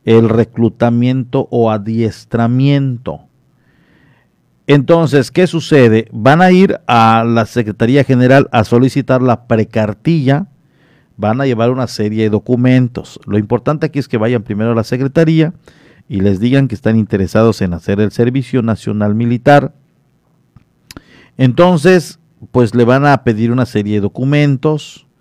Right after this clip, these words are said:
En el momento que ya le entreguen los documentos, le van a decir, "Ya puede pasar por su precartilla".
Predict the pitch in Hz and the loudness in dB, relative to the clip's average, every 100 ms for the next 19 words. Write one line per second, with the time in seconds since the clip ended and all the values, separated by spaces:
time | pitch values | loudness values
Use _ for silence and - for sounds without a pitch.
0 | _ _ _ _ - 117 123 123 123 143 | _ _ _ _ -4 0 2 2 2 2
1 | 143 151 - 117 117 123 123 104 120 123 | 2 0 -2 0 0 2 0 0 0 0
2 | 123 120 117 110 110 - 123 131 120 127 | 2 0 0 -2 -2 -2 -2 -2 -2 -2
3 | 113 117 120 120 120 120 120 117 113 110 | 0 0 -4 -4 -4 -2 -2 -2 -4 -4
4 | 110 - 110 - 98 - 104 - 98 - | -6 -4 -6 -6 -10 -10 -12 -8 -8 -6
5 | 98 - 139 139 120 139 | -8 -6 -4 -4 -4 -8